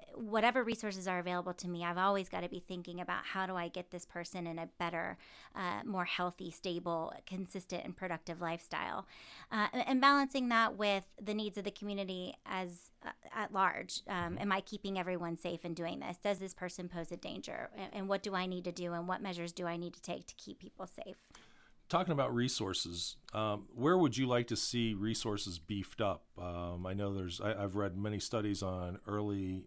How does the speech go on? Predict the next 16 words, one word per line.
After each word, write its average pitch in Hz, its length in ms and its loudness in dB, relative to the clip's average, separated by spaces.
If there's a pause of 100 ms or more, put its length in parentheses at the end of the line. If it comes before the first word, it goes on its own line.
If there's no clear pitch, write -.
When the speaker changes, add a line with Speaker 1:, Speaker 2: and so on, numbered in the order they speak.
Speaker 2:
early, 98 460 0 (220)
um, 85 600 -10
childhood 104 380 -2
education, 101 760 0 (560)
uh, 90 400 0
getting 104 200 2
involved 92 340 2
with 87 160 -6
kids 92 280 -2
before 98 760 0 (140)
kindergarten 87 640 -2
that 82 120 -4
actually 90 640 -2 (380)
helps - 380 2
keep - 340 -2
them 95 320 0